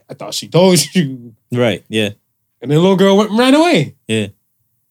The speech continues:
Speaker 1: She ran away. Like, they had to, like, legit, like, get police involved and stuff and try and find her and everything.
Speaker 2: Mm,
Speaker 1: Like,
Speaker 2: yeah.
Speaker 1: you know what I'm saying?
Speaker 2: Mm-hmm.
Speaker 1: So I'm like, the maturity thing, I get. I absolutely agree with you and everything. I think it should be kinda, like, notified.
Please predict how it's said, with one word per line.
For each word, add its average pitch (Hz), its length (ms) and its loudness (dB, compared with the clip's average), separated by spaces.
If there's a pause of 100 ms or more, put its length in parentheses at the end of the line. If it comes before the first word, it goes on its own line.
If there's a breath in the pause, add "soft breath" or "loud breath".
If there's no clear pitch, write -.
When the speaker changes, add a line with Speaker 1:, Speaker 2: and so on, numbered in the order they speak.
(220)
Speaker 1:
She - 160 -4
ran 220 160 4
away. 233 200 4
Like, 175 120 0
they 185 60 2
had 190 160 2
to, 190 60 4
like, 170 180 0
legit, 165 420 0
like, 156 240 -4 (600)
get 180 180 -2
police 185 340 4
involved 165 460 2
and 160 80 -2
stuff 151 160 -4
and 151 80 -2
try 160 140 -2
and 139 180 -2
find 160 320 -2
her 156 80 0
and 156 120 0
everything. 156 420 0
Speaker 2:
Mm, 156 40 -2
Speaker 1:
Like, 160 160 -2
Speaker 2:
yeah. 233 180 -4 (180)
Speaker 1:
you 202 60 0
know 247 80 6
what 240 60 4
I'm 233 40 4
saying? 240 300 2
Speaker 2:
Mm-hmm. 170 260 -6
Speaker 1:
So 220 160 2
I'm 214 80 4
like, 180 240 2
the 151 80 0
maturity 262 500 4
thing, 185 480 0
I 160 120 2
get. 143 400 -2 (540)
I 151 120 0
absolutely 175 560 2
agree 156 260 2
with 185 220 -2
you 180 100 -2
and 175 80 -4
everything. 180 380 -4
I 160 80 -4
think 170 260 -4 (1400)
it 156 120 2
should 165 200 0
be 165 100 0
kinda, 160 240 0
like, 139 240 0
notified. 147 1000 -4